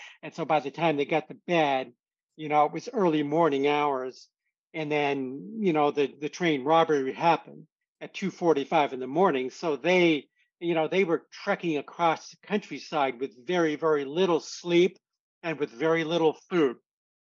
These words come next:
you know. So it got to a point where they got extremely frustrated, and Powell said, "I'm not going any further. I don't care what you do to me, I'm done.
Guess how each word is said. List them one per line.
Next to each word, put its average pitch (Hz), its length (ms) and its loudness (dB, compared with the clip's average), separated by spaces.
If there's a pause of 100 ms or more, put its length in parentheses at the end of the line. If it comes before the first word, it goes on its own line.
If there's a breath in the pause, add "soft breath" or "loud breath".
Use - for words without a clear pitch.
(220)
you 160 140 -8
know. 143 240 0
So 143 760 0 (340)
it 190 160 -12
got 180 260 0
to 170 140 0
a 156 40 4
point 165 380 0
where 147 100 -2
they 147 120 0
got 143 260 -4
extremely 165 720 -2
frustrated, 147 760 -2 (340 soft breath)
and 156 160 -16
Powell 160 500 4
said, 147 480 -2 (400)
"I'm 175 140 -4
not 175 160 0
going 185 200 2
any 156 180 0
further. 147 400 2 (920)
I 170 100 -4
don't 180 120 -6
care 175 220 0
what 180 240 -2
you 202 80 -6
do 196 200 2
to 175 100 4
me, 156 380 0 (220 soft breath)
I'm 170 200 0
done. 151 320 4